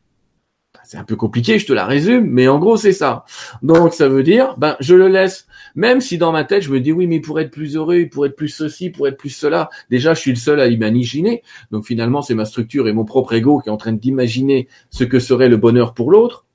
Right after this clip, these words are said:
alors que j'ai pas demandé à l'autre d'imaginer ce que serait mon bonheur pour moi. Donc, j'ai déjà pris la main sur lui.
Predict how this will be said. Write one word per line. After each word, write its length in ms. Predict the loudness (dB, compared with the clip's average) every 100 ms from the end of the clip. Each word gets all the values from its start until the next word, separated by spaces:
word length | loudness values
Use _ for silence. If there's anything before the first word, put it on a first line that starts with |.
| _ _ _
alors 220 | -8 -8
que 80 | -6
j'ai 140 | -6 -4
pas 140 | -4
demandé 260 | -4 -2 0
à 60 |
l'autre 180 | 0 0
d'imaginer 480 | -2 -4 -4 -2 -4
ce 80 | -6
que 80 |
serait 180 | -12 -8
mon 140 | -6 -4
bonheur 280 | -4 -2
pour 160 | -2 0
moi. 300 | 0 0 -4 _ -20 -18 -10
Donc, 100 | -6
j'ai 160 | -4
déjà 320 | 2 2 4 0
pris 240 | -2 -2
la 140 | -2
main 160 | -4 -8
sur 200 | -6 -4
lui. 260 | -2 -2